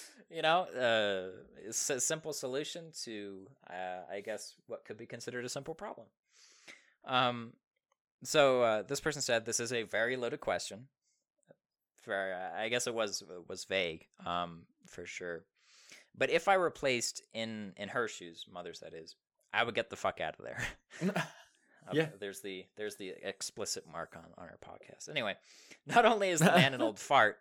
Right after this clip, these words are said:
Speaker 1: but he's also a dick. Honey, I'd be out of there. He's not even that cute. On another note, fuck this movie. It broke my soul in half. I was gushing over how cute this baby was.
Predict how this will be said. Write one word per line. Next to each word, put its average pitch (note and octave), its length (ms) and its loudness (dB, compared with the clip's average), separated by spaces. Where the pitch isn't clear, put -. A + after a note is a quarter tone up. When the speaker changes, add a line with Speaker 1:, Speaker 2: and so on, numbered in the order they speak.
Speaker 1:
but G2+ 140 -4
he's G#2 140 -8
also A2 380 -2
a G2+ 100 -4
dick. - 360 -6
Honey, D#3 460 0
I'd D3+ 240 2
be D3 100 4
out C3 160 8
of B2 120 -6
there. A#2 400 2
He's E3 240 -6
not D3 160 4
even B2+ 180 0
that G#2 160 0
cute. D#2+ 300 -14
On A#2 80 -6
another C#3+ 320 -4
note, C#3+ 220 -4
fuck - 300 -6
this B2 180 -2
movie. A#2+ 460 -8
It F#2+ 120 -8
broke G#2 220 -4
my A2 120 -2
soul G2 240 -4
in F2+ 60 -8
half. G2 460 -4
I F#2+ 100 0
was F#2+ 180 -6
gushing G#2 340 4
over F#2 220 -6
how F#2+ 160 -4
cute F#2+ 220 -14
this E2+ 120 -14
baby A2+ 300 -4
was. G2+ 360 -2